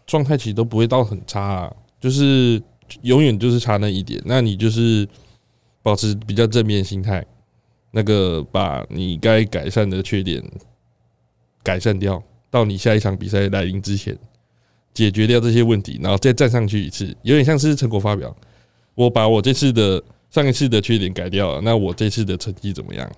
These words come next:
其实就是这样一直不断的输，然后改，输，改，输，改，然后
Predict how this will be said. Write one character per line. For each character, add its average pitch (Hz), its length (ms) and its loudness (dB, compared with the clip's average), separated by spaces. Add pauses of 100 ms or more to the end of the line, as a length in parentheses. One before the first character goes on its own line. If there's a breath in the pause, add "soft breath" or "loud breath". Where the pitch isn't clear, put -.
(160)
其 120 160 0
实 127 80 4
就 131 140 2
是 127 60 2
这 143 80 4
样 127 100 -2
一 127 80 0
直 104 140 -2
不 92 120 -6
断 101 220 2
的 92 220 -4 (600 soft breath)
输， 123 400 2
然 98 100 2
后 104 160 2
改， - 240 -6
输， 104 320 -4
改， - 220 -6 (160)
输， 101 320 -6
改， - 200 -8 (140)
然 95 100 -6
后 98 240 0